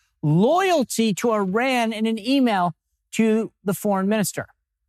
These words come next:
Now, remember, this is Semaphore, a bunch of dudes who worked at the New York Times and all. This isn't some right-wing publication.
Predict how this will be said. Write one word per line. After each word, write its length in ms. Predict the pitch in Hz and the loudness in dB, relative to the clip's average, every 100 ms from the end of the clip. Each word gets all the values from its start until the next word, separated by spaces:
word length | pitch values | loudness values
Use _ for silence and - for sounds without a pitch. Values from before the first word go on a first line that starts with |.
| - | -2
Now, 140 | 214 | 0
remember, 380 | 220 262 285 208 | 2 2 2 2
this 220 | 226 254 | 0 0
is 120 | 277 | -2
Semaphore, 680 | - 285 285 226 - 135 - _ - | 0 0 2 0 -2 -6 -8 _ -6
a 80 | 160 | -2
bunch 260 | 160 262 | 0 0
of 140 | 269 196 | 0 2
dudes 380 | 262 262 233 190 | 2 2 0 0
who 80 | |
worked 260 | 220 226 180 | 0 0 -2
at 80 | 170 | -4
the 80 | 185 | -2
New 140 | 196 | 0
York 200 | 220 190 | 0 -2
Times 500 | - 214 208 208 180 | -2 -2 -2 -2 -2
and 80 | 196 | -2
all. 80 | 175 _ - | -4 _ -4
This 180 | - 202 | 0 2
isn't 240 | 269 277 262 | 2 2 2
some 200 | 277 262 | 2 2
right-wing 360 | 262 247 247 | 0 0 0
publication. 760 | 202 - 220 - 247 - 135 | 0 0 -2 -2 -2 -2 -6